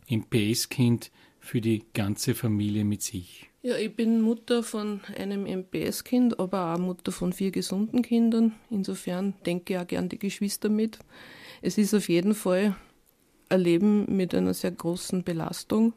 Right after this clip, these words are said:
Speaker 2: geprägt von Sorgen, geprägt von sehr viel Therapien, von Krankenhausaufenthalten,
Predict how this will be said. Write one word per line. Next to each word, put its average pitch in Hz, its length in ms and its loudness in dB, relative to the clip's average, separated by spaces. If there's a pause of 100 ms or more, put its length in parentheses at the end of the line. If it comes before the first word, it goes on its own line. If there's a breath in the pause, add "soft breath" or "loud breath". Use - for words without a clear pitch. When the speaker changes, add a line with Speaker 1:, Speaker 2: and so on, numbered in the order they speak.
(960 loud breath)
Speaker 2:
geprägt - 540 -4
von 185 460 -2 (420 loud breath)
Sorgen, 220 640 2 (300 soft breath)
geprägt - 460 -6
von 185 160 -4
sehr 180 160 -4
viel 175 180 -6
Therapien, 190 680 -2 (800 soft breath)
von 180 200 -4
Krankenhausaufenthalten, 196 1500 0